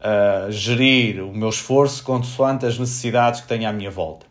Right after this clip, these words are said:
Ah, e até nos últimos dois anos, uma, uma, uma grande parte dessa minha gestão acaba por ser consumida pelo meu próprio filho, que, ah, eu fui pai e, e, pá, se ele fica doente,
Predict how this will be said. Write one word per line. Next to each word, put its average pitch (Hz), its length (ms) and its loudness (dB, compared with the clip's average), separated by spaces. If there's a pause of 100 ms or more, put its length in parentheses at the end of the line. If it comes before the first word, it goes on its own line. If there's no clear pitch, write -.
(460)
Ah, 98 300 2
e 101 180 0
até 110 160 0
nos 117 200 0
últimos 123 260 -2
dois 127 220 2
anos, 143 340 4
uma, 127 640 -2
uma, 107 760 -4
uma 107 200 -8
grande 120 260 2
parte 123 420 0
dessa 98 480 -6
minha 107 220 -4
gestão 120 320 0
acaba 127 300 2
por 127 100 -8
ser 127 120 -2
consumida 123 540 -2
pelo 123 180 -2
meu 120 160 -2
próprio 120 320 -4
filho, 131 360 -6 (140)
que, 110 340 -4 (400)
ah, 101 520 4
eu 101 100 0
fui 104 220 -4
pai 123 340 2
e, 110 640 -2
e, 110 120 4 (440)
pá, 92 160 -6
se - 140 -4
ele 107 100 2
fica 120 300 -2
doente, 117 500 2